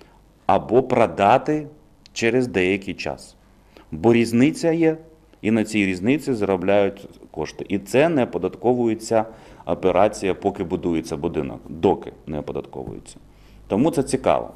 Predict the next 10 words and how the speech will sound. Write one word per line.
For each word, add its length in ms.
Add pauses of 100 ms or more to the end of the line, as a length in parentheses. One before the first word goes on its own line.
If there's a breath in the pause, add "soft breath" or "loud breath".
Ця 160
проблема 460
більш 480 (500 loud breath)
велика, 440
ніж 400 (360 loud breath)
погані 440
забудовники 800
в 80
місті 320
Дніпро. 360